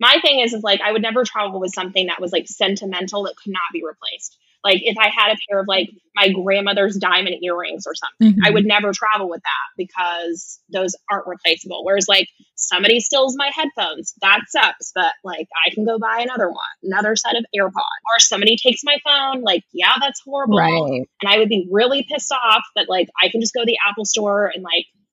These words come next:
Speaker 1: get another one or use my, like, insurance, travel insurance to cover me a new phone. Like, at the end of the day, it's not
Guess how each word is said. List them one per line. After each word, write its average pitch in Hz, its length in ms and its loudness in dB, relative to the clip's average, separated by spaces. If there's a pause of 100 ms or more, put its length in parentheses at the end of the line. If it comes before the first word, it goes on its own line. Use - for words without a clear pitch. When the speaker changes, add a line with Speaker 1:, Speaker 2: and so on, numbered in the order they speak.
(140)
Speaker 1:
get 233 100 6
another 214 300 4
one 202 180 0
or 190 80 0
use 185 300 4
my, 170 260 0
like, 165 220 -2
insurance, 180 600 -4
travel 196 280 -2
insurance 185 480 -4
to 190 100 -6
cover 170 260 -8
me 165 160 -8
a 160 40 -4
new 156 200 -8
phone. 160 380 -14
Like, 190 240 0
at 202 60 -8
the 262 120 2
end 247 100 2
of 240 40 -2
the 226 80 4
day, 190 300 6
it's - 120 -12
not 185 120 -8